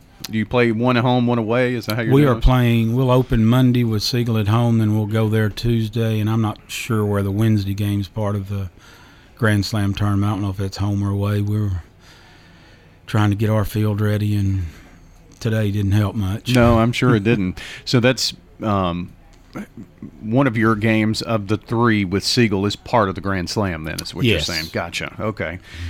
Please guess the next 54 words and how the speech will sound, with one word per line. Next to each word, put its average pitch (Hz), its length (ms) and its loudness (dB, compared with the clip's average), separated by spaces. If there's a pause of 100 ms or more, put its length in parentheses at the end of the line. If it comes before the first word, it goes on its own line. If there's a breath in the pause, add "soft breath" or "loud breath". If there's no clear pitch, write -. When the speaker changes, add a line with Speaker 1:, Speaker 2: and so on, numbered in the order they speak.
(160 loud breath)
Speaker 1:
Uh, 98 80 -2
I 101 140 2
thought 101 180 0
maybe 95 200 -2
you 101 100 -2
were 95 80 -4
gonna 98 140 -4
play 104 240 -4
them 95 180 -4
again. 92 420 -4
So 107 160 -2
Grand 120 300 2
Slam's 147 320 -2
coming 98 240 0
up 95 100 -2
here 95 160 -4
quick. - 500 -6 (100)
Speaker 2:
First 120 280 0
week's 117 260 0
Grand 117 360 2
Slam, 117 420 0
then 104 200 0
the 101 60 -2
second 113 360 -4
week 110 240 -4
we'll 110 100 -4
go 110 200 -2
to 104 100 -2
the 101 60 -2
Wilson 110 360 -2
County 110 340 0
Invitational, 104 840 -4 (460 loud breath)
Warrior 110 380 0
Spring 107 360 -2
Classic. 107 540 -6 (440)
If 113 220 -6
we 127 200 4
get 120 220 0
'em 110 140 2
all 117 300 0
in, 117 640 -2
there's 110 400 -4
gonna 110 200 -4
be 107 60 -4
a 107 60 -4
lot 101 160 -4
of 101 60 -6
baseball 104 360 -8
in 104 80 -4
the 98 60 -8
first 104 260 -10
three 101 140 -12
weeks. 104 280 -14
Speaker 1:
Yeah, 117 340 2